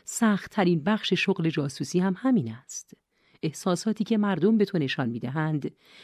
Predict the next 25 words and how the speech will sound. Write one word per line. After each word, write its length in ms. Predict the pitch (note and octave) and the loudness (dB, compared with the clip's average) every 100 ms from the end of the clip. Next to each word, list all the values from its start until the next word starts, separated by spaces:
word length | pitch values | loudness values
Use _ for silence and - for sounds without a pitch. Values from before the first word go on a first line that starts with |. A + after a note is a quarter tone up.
| - - | -2 0
مثل 220 | C#4+ G3+ | 4 4
یک 180 | G3+ - | 4 4
سرمایه‌گذاری 880 | G#3 D3+ D3 C3+ C#3 C3+ D3 F3 | 0 2 2 2 2 0 2 2
اشتباه. 640 | D3 - C#3+ F3+ F3 G#2 _ _ _ _ _ _ - - - | 2 0 -2 0 -2 -6 _ _ _ _ _ _ -20 -20 2
حس 200 | D#4 A#3+ | 4 6
می‌کنی 280 | G3 F3 E3 | 6 4 4
داری 260 | D3 F3 | 4 2
چیزی 340 | - C4 G#3 F#3 | 4 4 6 2
را 120 | E3+ | 2
از 220 | C3+ - | -2 -4
مردم 320 | A#2 D3 D3 | -4 -2 0
می‌دزدی. 580 | D#3+ G3+ C3 G#2+ - - _ _ _ _ _ _ _ - | 0 -2 -4 -10 -14 -18 _ _ _ _ _ _ _ -2
اینگرید 500 | D3 F3+ G#3 G3+ F#3 | 4 6 6 4 2
لبخند 440 | F#3 - G#3 G3 | 0 2 0 2
زد 240 | F3+ D#3+ - | 0 -2 0
و 220 | D3 C3+ - _ _ | -2 -2 -6 _ _
افکار 400 | G3+ - - G#3 | -4 -2 0 2
او 140 | F3 C#3 | 2 2
را 120 | C3+ | 0
قطع 360 | - G#2+ - - | -4 -8 -12 -18
کرد. 400 | D#3+ - - _ _ _ _ _ _ _ _ - | -18 -18 -20 _ _ _ _ _ _ _ _ 0
بگذاریم. 580 | D4 F#3 C3+ B2 C3 - _ _ _ _ _ _ | 0 2 -2 -4 -10 -16 _ _ _ _ _ _
واسهٔ 460 | G3+ G3 - G3+ G3 | 2 4 4 6 4
دیشب 440 | D3+ D#3+ - D#3+ E3+ | 2 0 0 0 2
ممنونم. 880 | F3+ D#3+ C#3+ B2 B2 C#3 D#3+ E3 | 0 0 -2 -4 -8 -12 -16 -20